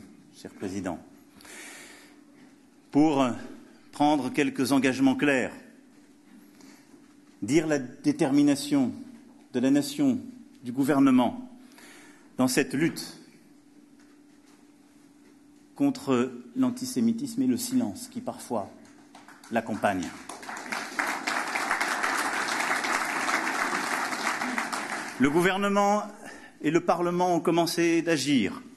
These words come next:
Les engagements ont été tenus et seront parachevés. Mais au-delà de ces réponses,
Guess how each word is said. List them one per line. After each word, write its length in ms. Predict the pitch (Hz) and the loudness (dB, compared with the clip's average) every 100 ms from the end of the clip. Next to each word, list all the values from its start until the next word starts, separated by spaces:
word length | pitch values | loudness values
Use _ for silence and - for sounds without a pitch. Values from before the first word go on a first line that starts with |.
| - - - - - - - _ - _ _ _ - - - | -20 -20 -20 -20 -20 -20 -20 _ -20 _ _ _ -20 -20 -4
Les 140 | 117 | 0
engagements 760 | 156 156 160 151 160 165 - - - - - - - - - - | 2 4 4 4 4 2 -2 -12 -20 -20 -20 -20 -20 -20 -18 -6
ont 80 | 123 | -4
été 440 | 131 - 127 120 - - | -4 -4 -4 -6 -8 -4
tenus 360 | 143 117 87 - - - - - - - - - | 2 2 2 -4 -12 -20 -20 -20 -20 -20 -20 -14
et 40 | |
seront 360 | 120 135 127 131 | -8 -6 -2 -2
parachevés. 760 | 131 147 135 131 110 87 80 - - - - - - - - - - - - - - - - - - - - - - - - - - _ - - - - - - | -2 -4 -4 -8 -10 -10 -14 -18 -20 -20 -20 -20 -20 -20 -20 -20 -20 -20 -20 -20 -20 -20 -20 -20 -20 -20 -20 -20 -20 -20 -20 -20 -20 _ -20 -20 -20 -20 -20 -8
Mais 180 | 117 117 | -4 -2
au-delà 380 | 123 104 92 87 | -2 -2 -4 -6
de 100 | - | -10
ces 140 | - | -14
réponses, 520 | - - - - - | -16 -20 -20 -20 -20